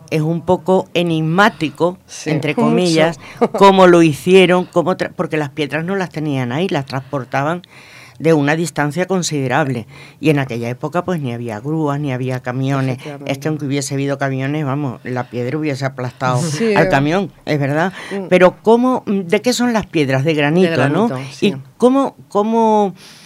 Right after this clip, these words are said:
Speaker 1: se supone?
Speaker 2: Bueno, luego, eh, re-, llevaba un recubrimiento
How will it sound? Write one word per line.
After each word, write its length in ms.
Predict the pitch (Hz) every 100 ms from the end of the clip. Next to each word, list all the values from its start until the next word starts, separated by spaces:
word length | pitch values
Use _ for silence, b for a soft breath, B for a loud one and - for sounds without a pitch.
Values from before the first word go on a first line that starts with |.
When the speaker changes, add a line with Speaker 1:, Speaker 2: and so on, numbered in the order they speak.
| B B
Speaker 1:
se 260 | - - 202
supone? 680 | - 170 - 180 131 120 127 - B B B B -
Speaker 2:
Bueno, 260 | 202 214
luego, 320 | 185 196 196 208
eh, 420 | 202 214 196 180
re-, 220 | 170 170
llevaba 340 | 151 170 175 180
un 80 | 196
recubrimiento 880 | 202 208 180 175 185 196 - 202